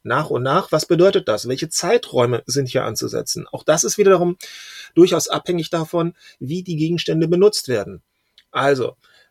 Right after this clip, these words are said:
wahrscheinlich wird man Gegenstände, die ganz häufig benutzt werden, also elektrische Betriebsmittel, die ganz häufig benutzt werden, um einiges in kürzeren Intervallen zu prüfen haben, als womöglich alle drei Jahre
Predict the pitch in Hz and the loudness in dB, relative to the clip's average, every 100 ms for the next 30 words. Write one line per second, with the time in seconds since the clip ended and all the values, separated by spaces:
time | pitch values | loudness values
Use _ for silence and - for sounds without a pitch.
0 | - 123 - 143 220 185 151 180 170 151 | -4 -2 0 0 0 0 2 2 2 0
1 | 139 135 151 - 175 185 165 151 143 131 | 2 0 0 0 2 2 0 0 -2 -2
2 | - 190 226 214 190 151 123 - - 107 | 2 4 4 2 -4 -2 -2 -4 -4 -4
3 | 104 110 117 - 135 143 135 - 127 - | -2 -4 -4 0 2 2 2 0 -8 -4
4 | 185 - 127 117 123 120 147 180 160 135 | -4 -4 -4 -2 -4 -2 0 0 -4 -6
5 | 120 - - 135 156 165 - - - 185 | -8 -8 -2 0 0 -4 -12 -6 2 2
6 | - - 208 190 147 127 120 110 - - | 2 2 6 6 6 2 0 0 -4 -12
7 | _ _ _ _ - 131 120 - - 190 | _ _ _ _ -2 -2 -4 -6 4 4
8 | - 147 120 123 127 127 117 120 131 143 | 4 0 -2 -4 -4 -4 -2 -2 -2 -2
9 | 143 - 143 151 165 147 156 185 - 135 | -4 0 0 0 -2 0 0 0 -4 0
10 | 131 175 - 151 131 123 127 143 175 185 | 2 2 -2 -2 0 0 0 2 6 4
11 | 190 - - - - - - - _ _ | 4 -10 -18 -20 -20 -20 -20 -20 _ _
12 | _ - 165 180 170 156 165 147 143 151 | _ 2 6 8 8 6 6 6 4 4
13 | 160 170 | 4 0